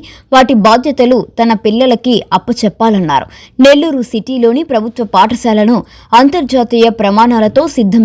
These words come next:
చేయాలన్నదే తన లక్ష్యమని అన్నారు. అందులో భాగంగానే విఆర్సీని అన్ని హంగులతో ప్రారంభించామన్నారు. యువనేత లోకేష్ సహకారంతో మరో పదిహేను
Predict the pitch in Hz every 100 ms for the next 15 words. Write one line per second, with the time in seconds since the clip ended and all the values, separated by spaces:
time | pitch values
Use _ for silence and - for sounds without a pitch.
0 | - 208 220 220 208 208 214 202 190 160
1 | - 240 233 214 190 160 - - - -
2 | - 277 302 320 220 220 240 247 233 254
3 | 214 - 190 240 269 247 - 233 254 -
4 | 220 240 220 196 220 240 220 190 196 240
5 | 240 220 208 220 202 180 127 - - -
6 | - - 277 320 320 262 226 226 226 240
7 | 226 208 196 202 240 220 214 254 - -
8 | _ 220 247 247 233 214 240 277 240